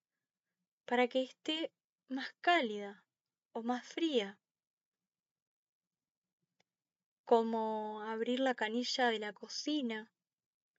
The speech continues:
poder notar el agua que sale de manera inmediata,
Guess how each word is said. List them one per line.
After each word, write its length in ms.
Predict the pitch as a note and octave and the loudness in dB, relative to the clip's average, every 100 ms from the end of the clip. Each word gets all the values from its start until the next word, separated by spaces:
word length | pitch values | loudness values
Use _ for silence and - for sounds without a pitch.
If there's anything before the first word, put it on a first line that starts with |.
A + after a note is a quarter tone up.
| _ _ _ _ _ _ - | _ _ _ _ _ _ -2
poder 400 | A#3 A3+ A#3 A3+ | 2 4 4 0
notar 380 | A#3 G#3+ A3 A3 | -2 0 0 0
el 160 | A3 | 4
agua 600 | B3 C#4+ A#3+ A3 A3 - _ _ | 6 6 4 -2 -4 -10 _ _
que 120 | A3+ | -8
sale 360 | A3+ - D#4 D4 | -6 -2 0 0
de 120 | A3+ | -2
manera 360 | A3 G#3+ A3 A3 | -4 -6 -6 -6
inmediata, 800 | G#3 G#3+ A3 D4 C4+ - G3+ | -8 -6 -4 -2 -2 -4 -12